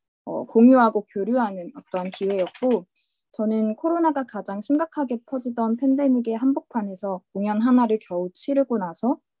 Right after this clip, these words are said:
아픈 강아지를 돌보던 와중에 그런 질문을 받았습니다. 어, 그때 저를 관통하고 있던 질문은 이것이었습니다.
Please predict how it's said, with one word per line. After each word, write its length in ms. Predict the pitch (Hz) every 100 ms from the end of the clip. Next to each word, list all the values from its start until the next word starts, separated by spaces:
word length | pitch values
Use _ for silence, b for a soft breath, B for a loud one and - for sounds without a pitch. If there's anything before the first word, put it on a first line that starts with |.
| -
아픈 480 | - - 247 240
강아지를 560 | 220 180 190 208 196 185
돌보던 480 | 202 208 233 214 185
와중에 460 | 170 - 190 185
그런 260 | 175 - 180
질문을 500 | - 214 220 202 165
받았습니다. 760 | - 180 180 - 170 160 175 165 - _ _ _ _ _ _
어, 120 | 180
그때 420 | - 220 285 277 240
저를 280 | 233 208
관통하고 640 | 214 202 196 302 311 285 214
있던 380 | - - 196
질문은 680 | 190 196 196 208 208 196 170 - -
이것이었습니다. 880 | 208 247 226 190 - 160 170 170